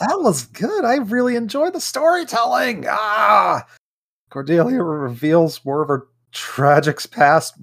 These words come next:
Robin, Robin gets some development showing there's like, yes, I, I,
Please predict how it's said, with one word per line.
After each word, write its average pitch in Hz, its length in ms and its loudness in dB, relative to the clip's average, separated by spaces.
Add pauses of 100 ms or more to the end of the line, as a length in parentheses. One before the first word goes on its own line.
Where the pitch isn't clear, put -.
(160)
Robin, 170 480 0
Robin 285 260 -4
gets 330 200 -6
some 302 120 -4
development 208 520 -4
showing 185 340 0
there's 175 200 -4
like, 175 180 -2 (360)
yes, 156 480 0
I, 160 320 4 (140)
I, 123 300 -2